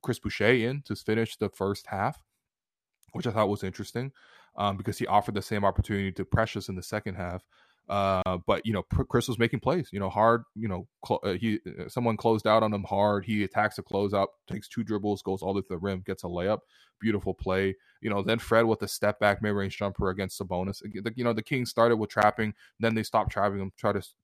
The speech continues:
do a little bit more switching or drop coverage. Fred's able to knock mid-range jumpers in at a very efficient rate today. Then Fred with a really, really contested,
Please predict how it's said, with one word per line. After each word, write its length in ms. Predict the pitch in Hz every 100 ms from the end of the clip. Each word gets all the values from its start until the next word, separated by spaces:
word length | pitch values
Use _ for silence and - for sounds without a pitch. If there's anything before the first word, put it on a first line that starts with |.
| _
do 100 | 113
a 40 | 107
little 160 | 104
bit 120 | 101 101
more 140 | 98
switching 320 | - 107 -
or 80 | 95
drop 280 | - 95 -
coverage. 380 | 101 98 95 -
Fred's 260 | - 104 104
able 160 | 95
to 80 | 98
knock 240 | 95 92 -
mid-range 600 | 95 95 104 113 101 98 -
jumpers 340 | 92 92 92
in 180 | 95 95 _ - -
at 80 |
a 60 | 101
very 220 | 101 98 95
efficient 320 | 104 - 95
rate 160 | 90
today. 260 | - 92 95
Then 160 | 95 107
Fred 200 | 113 110
with 120 | 104
a 80 | 90
really, 400 | 95 127 123 110
really 440 | 107 101 95 95
contested, 680 | - 101 - 110 - 104 95